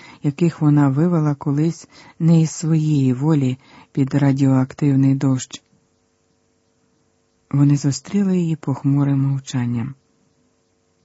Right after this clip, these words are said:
Ольга вловила якимось далеким чуттям цю недобру тишу. На її вітання відповіло кілька голосів. «Що сталося?»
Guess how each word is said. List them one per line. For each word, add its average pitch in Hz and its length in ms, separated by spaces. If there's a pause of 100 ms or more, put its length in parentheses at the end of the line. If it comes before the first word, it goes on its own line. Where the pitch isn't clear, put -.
(600)
Ольга 220 280
вловила 196 480
якимось 175 580
далеким 160 540
чуттям 156 560
цю - 160
недобру 143 460
тишу. 131 460 (800)
На 143 100
її 131 360
вітання 170 640 (400)
відповіло 139 680 (340)
кілька 131 360
голосів. 127 580 (2750)
«Що - 260
сталося?» 135 640